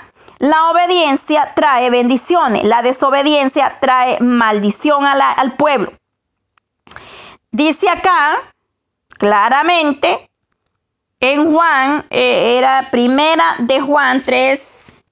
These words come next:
primera de Juan tres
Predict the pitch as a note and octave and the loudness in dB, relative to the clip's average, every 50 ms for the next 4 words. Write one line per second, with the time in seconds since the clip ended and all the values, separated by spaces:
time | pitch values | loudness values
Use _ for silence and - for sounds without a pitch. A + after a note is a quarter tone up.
0 | _ _ _ _ _ _ _ _ _ _ _ _ _ _ _ _ _ _ _ _ | _ _ _ _ _ _ _ _ _ _ _ _ _ _ _ _ _ _ _ _
1 | _ _ - - - - - _ _ - A#3 B3 C4 C4 D4 D4+ F4 F4+ F4+ F4+ | _ _ -20 -20 -20 -20 -20 _ _ -4 -2 -2 0 0 0 0 0 0 0 0
2 | G4+ E4 D#4+ E4 E4+ E4 - - E4 D#4 C4 A#3 A#3 - | 0 0 0 0 -2 -4 -4 -2 -2 0 0 -2 -4 -6